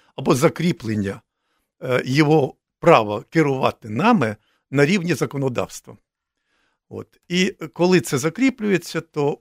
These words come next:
він входить в посаду, він набирає силу вол-, володарювати або управляти нами. А,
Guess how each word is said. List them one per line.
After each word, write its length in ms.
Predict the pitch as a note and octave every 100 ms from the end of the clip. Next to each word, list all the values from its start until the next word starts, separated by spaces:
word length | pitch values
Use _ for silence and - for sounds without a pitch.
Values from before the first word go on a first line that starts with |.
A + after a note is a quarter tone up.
| -
він 180 | B3+ E3+
входить 680 | - - C#3+ A#2+ - - _
в 80 | _ -
посаду, 640 | D3 - G#2 G2+ D3 B3+ - _ _ _ _ _ _
він 260 | C#3+ A#3 A3+ - _ -
набирає 920 | D3 D3 B2+ D#3 E3 C3+ A#2 A2 A2 - _ _
силу 580 | - - F#3+ D3+ C3+ - _
вол-, 540 | A#2+ D#3+ - - - -
володарювати 1080 | A#2+ D#3+ D#3 D#3 C3+ C3 A2+ G#2+ - C#3+ -
або 440 | C3+ - G3+ -
управляти 680 | A#3+ - B2 G2+ F#2+ - B2+
нами. 380 | A#2+ B2+ F#3 A3+ _ _ _ _ _ _ _ _
А, 280 | C3+ B2+ C3